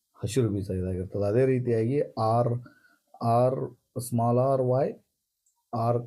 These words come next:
capital ಆರ್ ವೈ, ಇದು ದುಂಡನೆ ಹಳದಿ ಬೀಜ, ಸುಕ್ಕಾದ ಹಳದಿ ಬೀಜ, then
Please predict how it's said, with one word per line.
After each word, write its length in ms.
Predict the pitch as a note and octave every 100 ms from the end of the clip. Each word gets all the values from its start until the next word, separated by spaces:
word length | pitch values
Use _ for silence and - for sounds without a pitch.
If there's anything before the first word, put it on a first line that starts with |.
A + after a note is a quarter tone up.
| - B2 B2
capital 260 | A#2 A#2+ A#2
ಆರ್ 100 | A2+ A2
ವೈ, 100 | E3 - _ _ _ _ _ _ _ _ _ _ _ _ -
ಇದು 160 | A#2 D#3 - _ -
ದುಂಡನೆ 280 | A2 G#2+ G#2+
ಹಳದಿ 260 | G2 G2+ A2
ಬೀಜ, 260 | A2+ A2 D3+ - - -
ಸುಕ್ಕಾದ 540 | - G#2+ - C#3+ D3+
ಹಳದಿ 300 | C#3+ A#2 A2+
ಬೀಜ, 280 | A2+ A2 G#2 D#3+ - - _ _
then 180 | B2 D#3+